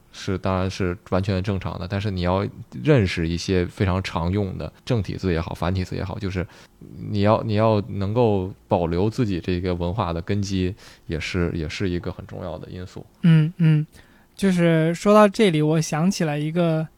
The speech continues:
Speaker 2: 其实我之前跟你讲过这个故事，就是，呃，有一个电影儿是那个，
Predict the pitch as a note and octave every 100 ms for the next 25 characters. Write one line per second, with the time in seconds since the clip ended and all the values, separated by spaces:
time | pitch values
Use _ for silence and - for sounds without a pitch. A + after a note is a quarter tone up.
0 | - G3+ A3 D3 C#3+ - A3 E3+ E3+ G3+
1 | A3 F3+ - - E3+ D#3+ C#3+ C#3+ D3 D3
2 | - E3+ - _ - _ _ _ - E3
3 | E3 E3 E3 _ _ - D#3+ D#3 D#3 E3
4 | E3 D#3+ F#3 G#3 C4+ A3 D#3 D#3 D3+ D#3
5 | D#3+ - F#3 F#3 E3+ D#3+